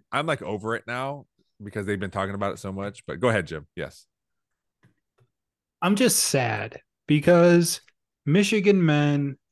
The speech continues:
Speaker 2: I hear all the time, like, they are the best of the best and all this stuff. And they have to resort to this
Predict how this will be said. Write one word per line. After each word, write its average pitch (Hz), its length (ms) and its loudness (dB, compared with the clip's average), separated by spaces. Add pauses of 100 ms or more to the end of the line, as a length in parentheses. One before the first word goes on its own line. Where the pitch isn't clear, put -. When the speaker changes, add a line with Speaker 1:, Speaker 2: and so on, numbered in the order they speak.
(100)
Speaker 2:
I 139 120 -4
hear 170 280 2
all 151 140 0
the 143 80 0
time, 151 220 -8
like, 135 280 -4
they 165 240 -4
are 139 600 -4 (800)
the 127 100 -6
best 139 480 -2
of 160 120 0
the 170 100 0
best 117 680 -8 (180)
and 143 100 -8
all 139 300 0
this 135 180 2
stuff. 120 380 -8 (160)
And 123 160 -6
they 143 140 0
have 202 380 0
to 170 360 2 (340)
resort 127 760 -2 (240)
to - 160 -8
this 127 400 -2